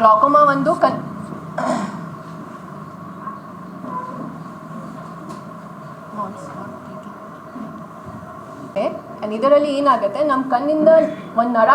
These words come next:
ಡೆವಲಪ್ ಆಗುತ್ತೆ, that is called the optic nerve, which connects our eye to the, which connects our eye to the brain. ಈ ಕಣ್ಣು ನರ ದಿನ ದಿನ ಡ್ಯಾಮೇಜ್ ಆಗ್ತಾ ಹೋಗುತ್ತೆ. And ಯಾವ್ದು ಕಾಯಿಲೆ ಇದ್ರೆ, ಆ most important is to know ಅದರಲ್ಲಿ ಬರ್ಡನ್ ಎಷ್ಟಿದೆ.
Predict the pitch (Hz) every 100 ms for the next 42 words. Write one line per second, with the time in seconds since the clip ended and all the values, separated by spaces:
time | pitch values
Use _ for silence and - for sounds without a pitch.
0 | 262 262 - - 180 165 - 190 214 220
1 | 233 233 269 208 208 262 - 214 175 -
2 | - - - - - - 214 240 - 247
3 | 233 294 - 285 269 233 226 226 254 254
4 | 302 311 - - - - 240 - 233 277
5 | - 277 208 254 269 247 262 226 202 -
6 | - - - - - - - 311 311 330
7 | 339 240 254 339 294 269 277 247 262 262
8 | 214 220 214 175 226 208 180 - - -
9 | - - - - - - - - - -
10 | - - - 226 240 254 233 - 233 220
11 | 277 330 - 269 277 285 226 214 214 254
12 | - - 220 233 233 311 349 302 277 277
13 | 294 294 294 - 294 269 311 262 277 277
14 | 294 214 240 285 330 285 - 247 196